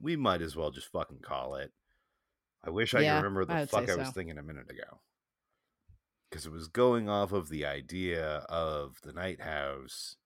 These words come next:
Speaker 1: into somewhere else.
Speaker 2: You'll think of it as soon as we stop recording.
Speaker 1: Yeah, I'm sure that we will. All right. Um, well then, I've been T J Davis alongside Emily Schick. We've been New England Beer Reviews.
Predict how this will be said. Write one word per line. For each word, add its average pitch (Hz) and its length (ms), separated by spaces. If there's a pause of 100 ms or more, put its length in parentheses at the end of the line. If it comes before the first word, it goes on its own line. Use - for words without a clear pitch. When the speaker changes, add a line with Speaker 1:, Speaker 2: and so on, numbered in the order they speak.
(140)
Speaker 1:
into 92 280
somewhere 76 640
else. 73 720 (3750)
Speaker 2:
You'll 196 140
think 190 180
of 170 80
it 151 60
as 143 80
soon 147 260
as 139 100
we 143 80
stop 135 260
recording. 131 440
Speaker 1:
Yeah, 117 220 (120)
I'm 95 120
sure 101 220
that 87 100
we 85 120
will. 71 260 (260)
All 135 140
right. 87 180 (140)
Um, 113 800
well 180 220
then, 85 260 (460)
I've 196 180
been 82 180
T 123 200
J 90 180
Davis 107 260
alongside 90 600
Emily 82 320
Schick. - 420
We've 95 320
been 120 240
New 85 140
England 87 280
Beer 104 160
Reviews. 101 720